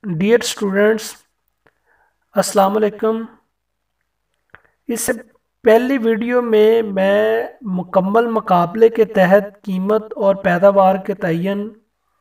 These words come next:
को discuss कर रहा था, तो ये second video है। इस video में मैं आपसे discuss करूंगा कि मुकम्मल मुकाबले के तहत जो firms हैं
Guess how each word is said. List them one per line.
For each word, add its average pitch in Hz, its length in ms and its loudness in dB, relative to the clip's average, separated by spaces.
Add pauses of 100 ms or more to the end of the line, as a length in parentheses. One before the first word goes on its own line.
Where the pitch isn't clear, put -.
(420)
को 202 100 -4
discuss 185 500 -6
कर 165 220 -4
रहा 156 160 -2
था, 151 360 -10 (800)
तो 214 60 -2
ये 208 260 6
second 214 500 -4
video 214 320 0
है। 190 140 2 (960)
इस 247 300 -6
video 233 500 -2
में 233 380 2
मैं 214 840 0
आपसे 185 420 -2
discuss 196 500 -4
करूंगा 196 520 0
कि 208 200 -4
मुकम्मल 202 640 -2
मुकाबले 202 640 2
के 220 160 0
तहत 196 540 0
जो 220 120 2
firms 226 600 -2
हैं 202 340 -2